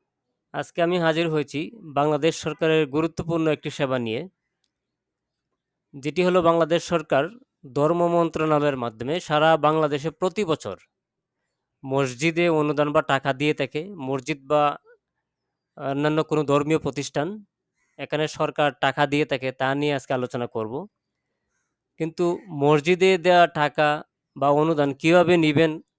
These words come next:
কোথায় থেকে নিবেন, কার কাছ থেকে নিবেন, সে বিষয়ে অনেকেই জানেন না।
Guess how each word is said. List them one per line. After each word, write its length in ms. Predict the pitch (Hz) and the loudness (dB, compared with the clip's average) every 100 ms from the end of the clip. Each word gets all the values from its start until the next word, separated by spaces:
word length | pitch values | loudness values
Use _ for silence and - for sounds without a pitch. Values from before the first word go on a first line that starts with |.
| _ _ _ _ _ _ - | _ _ _ _ _ _ -6
কোথায় 220 | 151 175 | 0 0
থেকে 440 | 170 180 180 175 - _ 143 | 0 -2 0 -2 -4 _ -6
নিবেন, 340 | 147 143 156 | -4 -2 -2
কার 280 | - 147 156 | 0 0 0
কাছ 200 | 165 - | -4 -6
থেকে 200 | 156 156 | -4 -2
নিবেন, 420 | 143 123 156 233 _ _ _ _ | -2 -2 -6 -8 _ _ _ _
সে 260 | - - 165 | -8 -2 -2
বিষয়ে 260 | 156 - | -2 0
অনেকেই 380 | 165 151 175 185 | 2 2 0 0
জানেন 240 | 143 123 117 | 0 0 -2
না। 260 | 123 185 | -6 -8